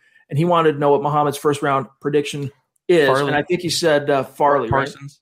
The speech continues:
Speaker 2: Yeah. I think his first choice was Parsons, but, uh, he could see Farley as well, which, you know, I kind of agree with.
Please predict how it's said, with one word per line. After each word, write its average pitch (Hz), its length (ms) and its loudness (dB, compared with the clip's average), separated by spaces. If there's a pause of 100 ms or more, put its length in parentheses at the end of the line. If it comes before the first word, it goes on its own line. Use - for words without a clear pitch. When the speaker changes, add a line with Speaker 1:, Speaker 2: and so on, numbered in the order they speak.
Speaker 2:
Yeah. 139 200 -2 (920)
I 175 60 0
think 226 140 2
his 254 140 4
first 196 280 2
choice 180 260 2
was 147 80 -4
Parsons, 143 480 -2
but, 127 340 -2
uh, 127 180 0
he 143 120 -2
could 127 140 -10
see 135 140 -2
Farley 127 360 0
as 120 100 -4
well, 127 140 2
which, 123 200 -2
you - 180 -4
know, 123 80 2
I 123 80 0
kind 131 180 -2
of 117 80 -6
agree 120 200 -4
with. 120 200 -6